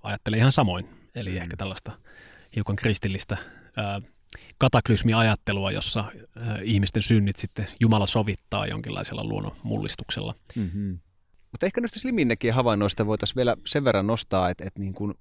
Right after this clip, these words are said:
Speaker 2: mitä ihmiset sitten sen räjähdyksen hetkellä vähän kauempana näkivät.
Speaker 1: Mm.
Speaker 2: Lukemattomia Si-, Sliminnekiä, ähm, kertomuksia siitä, että miten he ovat nähneet tällaisen niin kuin, ähm, tulisen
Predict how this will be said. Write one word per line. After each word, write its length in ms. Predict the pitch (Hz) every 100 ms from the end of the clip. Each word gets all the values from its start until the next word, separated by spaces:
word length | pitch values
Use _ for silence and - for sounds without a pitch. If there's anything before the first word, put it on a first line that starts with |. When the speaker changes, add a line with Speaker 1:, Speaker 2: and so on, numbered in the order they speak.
| -
Speaker 2:
mitä 200 | 127 135
ihmiset 460 | 135 131 120 117 -
sitten 360 | 127 - 120 - - - - - - -
sen 240 | - 117 -
räjähdyksen 600 | 131 131 113 107 117 110 101
hetkellä 480 | 147 - - 101 98
vähän 200 | 117 117
kauempana 460 | 135 139 101 104 110
näkivät. 560 | 160 - 92 - - - -
Speaker 1:
Mm. 200 | 131 107 - _ _ _
Speaker 2:
Lukemattomia 640 | 139 147 151 120 - 110 110
Si-, 100 | 104 -
Sliminnekiä, 680 | - 127 113 104 107 107 - _ _
ähm, 160 | 87 82 95 85
kertomuksia 600 | - 117 110 98 - 101
siitä, 440 | 95 117 113 95 90
että 200 | 90 98
miten 220 | 101 98
he 60 | 95
ovat 200 | 95 113
nähneet 420 | 117 117 98 92
tällaisen 420 | 95 90 92 87
niin 180 | 90 90
kuin, 200 | - 95
ähm, 1300 | 92 - - - - - - 90 90 92 90 92 92 87 98 113 -
tulisen 440 | 170 151 117 107